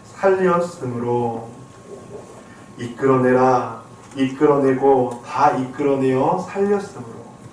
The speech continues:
그런데 여러분들, 여리고 성을 다시 한번 상상해 보실까요? 지금 여리고 성엔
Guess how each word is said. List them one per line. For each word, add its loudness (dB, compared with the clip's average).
그런데 0
여러분들, 0
여리고 4
성을 0
다시 -6
한번 -4
상상해 -4
보실까요? -12
지금 -2
여리고 4
성엔 2